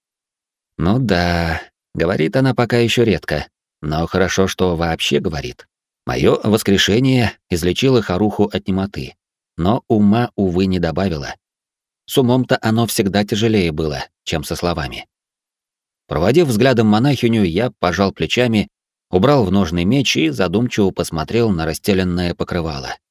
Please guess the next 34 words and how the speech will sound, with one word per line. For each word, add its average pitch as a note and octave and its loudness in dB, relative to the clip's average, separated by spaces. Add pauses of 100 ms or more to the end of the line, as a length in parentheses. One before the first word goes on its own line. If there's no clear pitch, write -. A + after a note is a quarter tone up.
(480)
Спать - -2
не G2+ 0
хотелось, D#2 -4 (340)
хотя, - -2
по - -6
ощущениям, F2+ 2
не E2 -2
так-то - -4
долго F2+ 0
я D#2+ -4
спал, C#2 -8 (380)
часа G2+ 0
три G2+ 2
или F2+ -2
четыре E2 -2
как - -6
максимум. C#2 -8 (1400)
Ещё C3 4
ночью, C3 4
сообразив, G#2+ 2
что - 0
кровь G#2+ 0
на F#2 -2
одежде F#2 0
вызовет F2+ 0
слишком F2 -4
много E2+ -2
вопросов, E2+ -2 (360)
я - 0
поделился B2 2
этой A2+ 2
мыслью G#2+ 2
с - -6
Иоши, G#2 -2